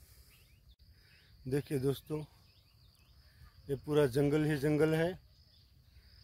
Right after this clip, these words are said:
पहाड़ बहुत बड़ा है, जाने में बहुत दिक्कत है।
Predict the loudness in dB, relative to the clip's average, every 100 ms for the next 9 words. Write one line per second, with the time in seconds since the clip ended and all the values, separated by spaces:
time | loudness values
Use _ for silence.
0 | -20 -8 0 4 6 4 0 0 0 2
1 | 4 4 4 0 -4 -16 -20 -20 -20 -20
2 | -20 -20 -20 -20 -20 -20 -20 -10 0 2
3 | 4 4 2 2 6 6 4 -8 -10 -8
4 | -4 -4 -2